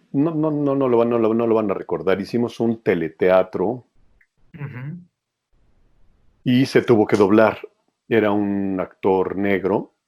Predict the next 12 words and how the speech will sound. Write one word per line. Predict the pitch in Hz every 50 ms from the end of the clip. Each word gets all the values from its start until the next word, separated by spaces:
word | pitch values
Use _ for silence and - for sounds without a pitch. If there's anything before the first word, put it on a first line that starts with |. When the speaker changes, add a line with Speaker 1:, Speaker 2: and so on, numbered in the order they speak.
| _ _ _ _ _ - _ _ _ _ _ _ _ _ _ _ _ _ _ _ _
Speaker 1:
y, | 117 110 113
eh, | 117 - -
tenía | - 117 107 117 117
una | 123 127 127 117
escena | - - - 117 110 110 110 107 -
con | - 98 90 87
la | 87 85
mamá | 85 85 85 82 82 87 90 92 101 123 151 - _ _ _ _ _ _ _ _ _ _ _ _ _ _ _ _ _ _ _ _ _ _ _ _ - _ _ _ _ _ _ _ _ _ _ _ _ _ _ _ _ - _ _ _ _ _ _ _ - - _ _ _ _ _ _
y | - 127
los | 113 110 110 98 95 98
dos | 123 135 131 127 - - _
ll-, | - 107 98 107